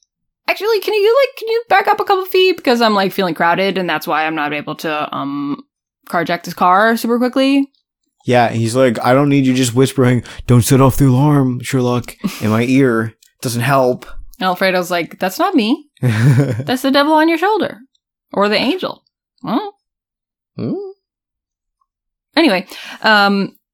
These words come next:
Speaker 1: and, uh, it fails. He, he, he fails at his, uh, attempt to jimmy the car or whatever because the alarm goes off and he's like,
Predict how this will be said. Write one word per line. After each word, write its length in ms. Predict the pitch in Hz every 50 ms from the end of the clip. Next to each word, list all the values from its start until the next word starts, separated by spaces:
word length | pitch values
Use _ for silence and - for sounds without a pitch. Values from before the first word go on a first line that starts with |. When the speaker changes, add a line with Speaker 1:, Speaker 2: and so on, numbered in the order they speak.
| _ _ _ _ _ _ _ _
Speaker 1:
and, 360 | 220 220 214 208 208 208 190
uh, 320 | 202 196 196 196 196 190 - -
it 140 | 208 196 196
fails. 460 | 240 247 392 - - - - - -
He, 260 | - - 208 208 202
he, 260 | - 202 208 208 202 185 - - _
he 180 | 202 214 208
fails 460 | 208 - 220 269 247 - - - -
at 160 | - - 185 170
his, 380 | 175 175 165 165 - - -
uh, 160 | 175 170 - -
attempt 460 | 180 180 - 208 190 185 - - -
to 260 | - 185 175 170 170
jimmy 360 | 165 - 180 196 196 190 185
the 140 | 180 180 180
car 420 | 180 - 180 180 185 190 185 175 170
or 100 | 170 165
whatever 420 | 170 160 160 156 165 170 180 180 - - - - _
because 320 | - 170 180 175 160 156
the 140 | - 175 180
alarm 340 | 180 175 185 202 233 247 226
goes 220 | 202 170 160 -
off 320 | - - - - - - -
and 80 | -
he's 100 | 180 - -
like, 220 | 147 143 - _